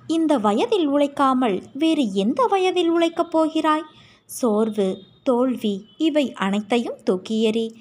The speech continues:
உனக்கு கீழே இருப்பவர்களை ஏளனமாக கருதாதே. அவர்களும் உனக்கு நிகரானவர்கள்தான். வேலை, காசு, சொத்து இவைகளை வைத்து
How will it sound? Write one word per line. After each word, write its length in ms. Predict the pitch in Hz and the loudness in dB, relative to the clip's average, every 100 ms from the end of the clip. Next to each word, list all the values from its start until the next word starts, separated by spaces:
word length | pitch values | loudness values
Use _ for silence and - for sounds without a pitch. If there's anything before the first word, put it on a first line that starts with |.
| - - - | -20 -20 -6
உனக்கு 400 | 285 285 285 247 | 0 0 0 -4
கீழே 540 | 220 233 226 392 370 311 | -4 0 2 4 4 2
இருப்பவர்களை 760 | 302 302 294 277 269 269 240 185 - 208 | 0 0 0 2 0 2 0 0 -4 -8
ஏளனமாக 760 | 208 190 214 220 226 233 233 440 | -2 0 0 0 2 2 2 -2
கருதாதே. 720 | - 202 202 220 220 226 226 - - - - | -2 -2 0 0 2 0 -2 -6 -20 -20 -6
அவர்களும் 680 | 208 202 226 226 254 294 247 247 - | -4 0 0 0 0 2 0 -4 -10
உனக்கு 360 | 330 339 339 269 | -4 -2 -2 -2
நிகரானவர்கள்தான். 1160 | 202 202 320 294 202 202 214 220 220 214 226 226 - - - _ | -2 -2 0 0 0 -2 -2 0 0 0 0 -2 -10 -20 -20 _
வேலை, 460 | 214 220 214 220 196 190 - _ | -2 0 2 2 0 -2 -12 _
காசு, 500 | 269 247 262 - 196 - - | 0 0 0 -2 -2 -2 -8
சொத்து 580 | - 254 247 - 254 190 - - | -4 -2 -2 -2 -2 -2 -4 -10
இவைகளை 520 | 202 185 220 233 240 | -4 0 0 2 0
வைத்து 520 | 233 240 240 349 294 | 0 -2 -2 0 0